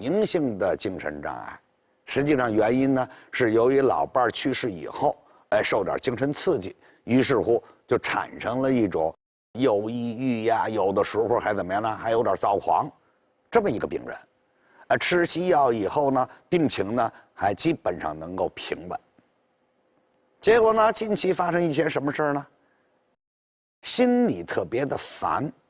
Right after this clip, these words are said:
当然了，有时候也是因为一些琐事儿所导致的。哎，突出一个症状是什么呢？每天早晨起来呀，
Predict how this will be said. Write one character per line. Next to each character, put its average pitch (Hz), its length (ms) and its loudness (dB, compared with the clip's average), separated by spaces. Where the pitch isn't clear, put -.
当 139 120 6
然 131 120 4
了， 127 100 4
有 87 180 4
时 98 160 -2
候 110 140 4
也 82 340 0
是 110 200 -2
因 131 180 -4
为 143 100 2
一 113 80 0
些 139 140 -2
琐 60 380 -4
事 - 120 -2
儿 - 80 -2
所 98 200 -2
导 - 340 -6
致 78 140 -4
的。 - 80 -16
哎， 170 100 4
突 294 320 6
出 277 220 6
一 233 100 4
个 233 100 6
症 208 220 2
状 175 140 4
是 143 80 2
什 123 120 2
么 131 80 -2
呢？ 147 140 0
每 117 340 0
天 202 280 2
早 85 260 0
晨 147 220 0
起 78 320 -4
来 69 220 -2
呀， 92 300 0